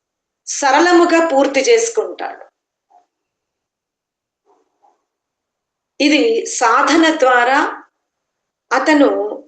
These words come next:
ఇంత గొప్ప సామర్థ్యాన్ని సంపాదించుకుంటాడు. ఒక్కొక్కసారి అతనికి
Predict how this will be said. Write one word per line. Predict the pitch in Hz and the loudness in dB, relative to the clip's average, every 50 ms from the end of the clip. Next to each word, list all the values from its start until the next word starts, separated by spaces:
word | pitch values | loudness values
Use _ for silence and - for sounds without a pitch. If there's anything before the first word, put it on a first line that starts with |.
| _ _ _ - | _ _ _ 0
ఇంత | 262 294 330 320 349 | 2 2 2 2 0
గొప్ప | 320 330 302 285 285 277 277 - 285 240 208 208 214 233 269 - - - _ _ _ _ - | -2 0 0 0 0 0 -2 0 0 0 0 0 -2 -4 -6 -10 -14 -20 _ _ _ _ -18
సామర్థ్యాన్ని | - - 269 240 254 294 311 320 311 311 302 - 285 294 277 269 262 262 277 302 349 - - - - _ | -8 -6 -2 0 2 2 2 2 2 0 -4 -4 -2 0 0 0 0 0 0 0 0 -2 -6 -12 -18 _
సంపాదించుకుంటాడు. | - - - 233 233 247 262 - 285 277 277 277 269 262 254 262 262 - 277 277 - 240 214 214 - - 202 185 180 175 190 202 214 190 170 - - - _ _ _ _ _ _ _ _ _ _ _ _ _ _ _ _ _ _ _ _ _ _ _ _ _ _ _ _ _ _ _ _ _ _ _ _ _ _ _ - | -10 -4 -4 -2 -2 -4 -4 -2 0 0 2 2 0 -2 -2 -4 -6 -8 -6 -4 -4 -4 -4 -4 -6 -6 -6 -6 -4 -4 -2 0 0 0 -2 -4 -8 -14 _ _ _ _ _ _ _ _ _ _ _ _ _ _ _ _ _ _ _ _ _ _ _ _ _ _ _ _ _ _ _ _ _ _ _ _ _ _ _ -2
ఒక్కొక్కసారి | 247 262 302 349 349 262 - 330 320 311 311 311 285 294 320 339 381 403 415 440 440 - - - _ _ _ _ _ _ _ _ _ _ _ _ _ _ _ _ _ _ _ _ _ _ _ _ _ _ _ _ _ _ _ _ _ 262 | 0 2 2 0 0 0 0 0 0 0 0 0 0 0 0 2 2 2 2 2 0 -2 -8 -18 _ _ _ _ _ _ _ _ _ _ _ _ _ _ _ _ _ _ _ _ _ _ _ _ _ _ _ _ _ _ _ _ _ -4
అతనికి | 285 294 349 339 339 339 339 339 330 339 | -2 0 2 2 2 2 0 0 0 2